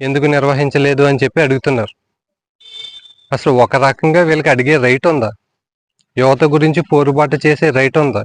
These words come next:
ఫీజు రీయింబర్స్‌మెంట్ సరైన సమయం వేయలేదు, వీళ్ళు వెళ్ళిపోయారు. ఇప్పుడు ఆ పాత బకాయిలన్నీ వీళ్ళు కట్టలేక నానా తంటాలు పడతా ఏదో రకంగా ప్రభుత్వాన్ని లాక్కొస్తున్నారు, నెట్టుకొస్తున్నారు. యువతకి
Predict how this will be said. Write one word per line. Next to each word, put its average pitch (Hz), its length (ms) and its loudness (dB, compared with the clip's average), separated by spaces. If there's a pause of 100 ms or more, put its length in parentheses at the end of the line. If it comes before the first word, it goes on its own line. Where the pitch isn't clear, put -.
ఫీజు 151 300 -4
రీయింబర్స్‌మెంట్ 160 600 0
సరైన 143 300 0
సమయం 147 360 0 (360)
వేయలేదు, 127 460 2 (220)
వీళ్ళు 139 220 2
వెళ్ళిపోయారు. 131 540 0 (160)
ఇప్పుడు 143 200 -2
ఆ 139 80 2
పాత - 300 2
బకాయిలన్నీ 143 680 0 (560)
వీళ్ళు 127 180 -4
కట్టలేక 131 500 0 (260)
నానా 120 360 0
తంటాలు 127 400 -2
పడతా 120 320 -2 (160)
ఏదో 131 260 0
రకంగా 135 380 0
ప్రభుత్వాన్ని 135 580 -2
లాక్కొస్తున్నారు, 139 560 -2
నెట్టుకొస్తున్నారు. 117 640 -4 (680)
యువతకి 135 520 0